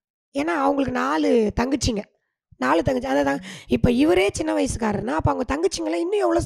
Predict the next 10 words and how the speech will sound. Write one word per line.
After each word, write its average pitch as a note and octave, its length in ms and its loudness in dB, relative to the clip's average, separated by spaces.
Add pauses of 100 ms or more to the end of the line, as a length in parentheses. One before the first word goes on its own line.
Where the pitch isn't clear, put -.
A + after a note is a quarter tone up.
சின்ன D#4 280 0
வயசுல C#4 140 -4
இருப்பாங்க. G3+ 420 0 (420)
அப்போ D4+ 420 0
அண்ணன் D#4+ 360 -4
சொல்லுவாங்க, A#3+ 400 0
"என்னை B3+ 260 -4
விட்டுட்டு C4 260 -2
செத்து A#3 240 -2
போயிட்டாங்க, G#3 340 0